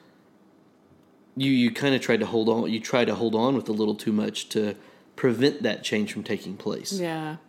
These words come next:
Speaker 1: Um, and ultimately, it ends up ending, unfortunately, more like how your friendship with her ended, where it
Speaker 2: Mm-hmm.
Speaker 1: just
Speaker 2: It's ju-, it was just
Speaker 1: it's
Speaker 2: cut
Speaker 1: just
Speaker 2: off
Speaker 1: cut off,
Speaker 2: completely.
Speaker 1: over.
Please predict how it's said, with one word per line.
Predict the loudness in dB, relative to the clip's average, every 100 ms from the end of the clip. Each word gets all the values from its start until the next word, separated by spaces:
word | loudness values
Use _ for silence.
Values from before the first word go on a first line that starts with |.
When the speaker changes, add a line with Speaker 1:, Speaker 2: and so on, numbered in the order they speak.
| -10
Speaker 1:
Um, | -8 -6 -8 -10 -12 -16 _ _ _ _ _ _ -10 0
and | 2
ultimately, | 2 2 0 2
it | 0 -2 -2 -2
ends | -4 -2
up | -4
ending, | 0 0 0 -2 -8 -20 _ -20 -20 _ _ _ _ -8
unfortunately, | -4 2 2 2 0 -2 -4 -10 _ _
more | 0 2 2
like | 0 -4
how | -2 0
your | 2 2 0
friendship | -4 -6 -4 -2 -4
with | 0
her | 2
ended, | 2 0 -2 0
where | 2
it | 2
Speaker 2:
Mm-hmm. | 0
Speaker 1:
just | -2 -4 -16 -18 -18 -20 _ _
Speaker 2:
It's | -2 0
ju-, | 0 0
it |
was | 2 0
just | -2 -2
Speaker 1:
it's | 0
Speaker 2:
cut | 0
Speaker 1:
just | 0
Speaker 2:
off | -4 -2
Speaker 1:
cut | 2 4
off, | 6
Speaker 2:
completely. | 6 4 6
Speaker 1:
over. | 4